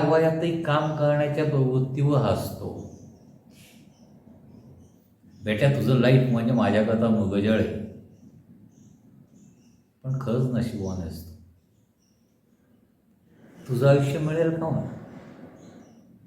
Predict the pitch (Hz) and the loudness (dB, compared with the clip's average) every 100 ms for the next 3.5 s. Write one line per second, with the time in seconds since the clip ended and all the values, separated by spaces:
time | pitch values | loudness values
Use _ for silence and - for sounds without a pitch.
0 | - - - - 165 180 214 - 123 175 | -20 -20 -20 -8 0 4 4 4 0 2
1 | 185 156 139 135 143 170 165 117 110 110 | 4 4 4 2 2 0 2 2 4 6
2 | 127 139 110 131 143 127 110 107 110 139 | 6 6 6 4 4 4 4 2 4 6
3 | 143 139 110 117 - | 6 4 2 0 -2